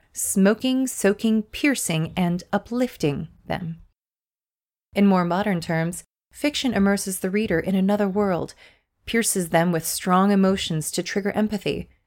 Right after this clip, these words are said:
then allows the reader to relate to characters on a spiritual level. Liang believed this extraordinary power made fiction the best tool for reshaping the hearts of people, both cognitively and affectively, a prerequisite for transforming the spirit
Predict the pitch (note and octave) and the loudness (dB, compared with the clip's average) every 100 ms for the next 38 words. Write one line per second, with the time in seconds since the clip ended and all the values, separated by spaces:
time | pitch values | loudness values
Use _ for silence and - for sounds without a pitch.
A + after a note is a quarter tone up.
0 | - G3+ A#3 A#3+ C#4+ D4 F#3 F#3 F3+ F3+ | 0 2 4 4 2 0 2 2 2 0
1 | F#3+ F#3 G#3+ - F#3+ - A3 A3 E3 D#3+ | 0 2 0 -2 -8 -2 -2 0 0 0
2 | - G3 G3 G3 - - B3 D#3+ - E3+ | 0 0 0 -2 -6 -2 0 0 -2 -2
3 | F3 F#3+ E3+ D3 D#3+ _ _ _ _ _ | 0 0 0 -4 -4 _ _ _ _ _
4 | - E3+ E3 G3+ G#3 E3+ D#3+ E3 F#3 G#3 | -2 4 4 4 2 2 0 -2 -2 -2
5 | G#3 F#3+ - - A#3+ A#3 A3 A3 G#3+ G#3+ | -2 -8 -8 0 0 2 2 0 -2 0
6 | G3 E3 D#3+ D#3+ - G#3+ - G3+ G#3 F#3+ | 2 2 0 -2 -4 -8 -2 0 0 0
7 | A#3 G#3+ - - B3 F#3 D#3+ - E3+ F3 | -2 -2 -4 -6 -2 0 0 -2 -4 -4
8 | - G#3 F#3 E3+ D#3+ G#3 - - - G#3+ | -2 -4 -2 -4 0 -2 -2 -8 -4 -4
9 | G#3 D3 D3+ _ _ _ - F#3 F3+ F3 | 0 -2 -4 _ _ _ 2 6 6 2
10 | - - F3+ G3+ A3+ B3 C4 C#4+ - _ | -4 0 2 2 0 0 -2 -2 -10 _
11 | A3+ A#3 G#3 G3+ - C#4 - D3 - G3 | 0 0 0 -6 -2 -2 -2 -6 -4 -12
12 | F#3 - - - - A3 A3 A#3 A3+ C4+ | -12 -20 -20 -16 -2 0 0 -2 0 0
13 | F#3+ - D#3 - F#3 G3 F#3 - G#3 F#3+ | -2 -2 -2 -2 -2 0 0 0 2 2
14 | E3 E3 F3+ - - G#3 - | 0 -2 -4 -4 -2 -2 -4